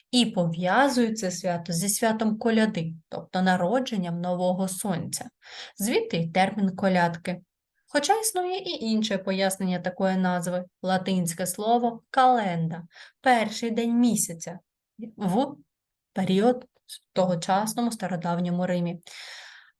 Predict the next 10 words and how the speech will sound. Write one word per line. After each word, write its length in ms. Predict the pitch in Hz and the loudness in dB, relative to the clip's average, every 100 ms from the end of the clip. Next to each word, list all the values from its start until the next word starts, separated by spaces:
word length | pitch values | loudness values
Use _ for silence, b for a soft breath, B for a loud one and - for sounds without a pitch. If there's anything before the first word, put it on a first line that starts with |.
| _ - | _ 0
Але 540 | 240 269 311 339 330 - - - | 4 4 4 2 0 -6 -10 -2
хоч 300 | 359 381 302 | 0 0 0
як 220 | 294 294 | 0 2
там 220 | 262 240 | 2 4
не 120 | 240 | 2
було, 380 | 220 208 180 170 | 0 -2 0 0
яку 460 | 170 185 - 302 269 | 0 -4 -4 -4 -2
версію 840 | 196 240 254 254 - 226 208 220 | 2 4 4 0 -6 -4 -4 -2
ви 540 | 208 - 226 247 226 185 | -4 -2 2 4 2 0
не 680 | 190 208 220 214 196 180 | -2 -4 -2 -2 -4 -6